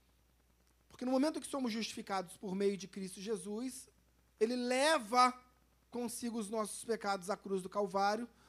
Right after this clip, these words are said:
nos justifica, nos transforma, eh, eh, no-, nos reme de nossos pecados, e em contrapartida recebemos o Espírito Santo de Deus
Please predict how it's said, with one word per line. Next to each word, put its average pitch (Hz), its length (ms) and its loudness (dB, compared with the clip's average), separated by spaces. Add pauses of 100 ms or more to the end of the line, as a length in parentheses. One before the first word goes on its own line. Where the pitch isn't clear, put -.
(100)
nos 233 220 2
justifica, 254 800 -2
nos 202 180 -2
transforma, 220 840 0 (380)
eh, 196 80 -4
eh, 170 520 -4 (300)
no-, 190 400 -4
nos 202 220 -4
reme 285 540 2
de 180 120 -6
nossos 190 360 -6
pecados, 214 840 -2 (2250)
e 233 120 -6
em 220 80 -4
contrapartida 226 800 -4
recebemos 208 600 -4
o 214 40 -10
Espírito 196 380 -10
Santo 185 260 -8
de 180 100 -12
Deus 170 500 -6